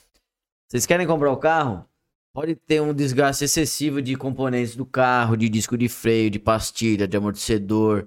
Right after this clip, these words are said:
óleo não foi trocado, tá perto da, da, da, da quilometragem de troca de correia dentada, manutenção mais séria do motor, de correias e tal.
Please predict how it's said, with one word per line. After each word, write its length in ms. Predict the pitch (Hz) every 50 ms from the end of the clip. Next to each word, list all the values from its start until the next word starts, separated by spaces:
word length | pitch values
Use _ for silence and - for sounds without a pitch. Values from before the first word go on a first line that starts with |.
| _ _ - - _ -
óleo 260 | - 107 120 120 113
não 80 | 113 113
foi 200 | - - 113 113
trocado, 680 | - 131 123 - - - 127 123 120 117 117 110 110
tá 200 | 107 - - 113
perto 280 | 110 - - 123 113 110
da, 400 | 110 107 120 120 113 110 110 110
da, 280 | 104 110 107 107 104 104
da, 260 | 104 110 107 87 - -
da 400 | 95 107 101 98 95 95 92 95
quilometragem 560 | - 117 113 117 113 110 - 117 117 113 107 110
de 80 | 120
troca 320 | 117 - 120 110 - - 110
de 80 | 101
correia 300 | 104 - 120 113 113 113
dentada, 760 | 113 127 135 131 131 - 143 139 135 131 127 123 117 117 117
manutenção 560 | 113 117 117 117 107 - 127 123 - - 120
mais 180 | 120 123 120 117
séria 220 | - 120 120 120
do 80 | 117 123
motor, 460 | 123 131 123 120 - - 196 - 120
de 80 | 113 -
correias 500 | - 143 131 113 117 120 123 123 113 117
e 60 | 117
tal. 200 | - 113 113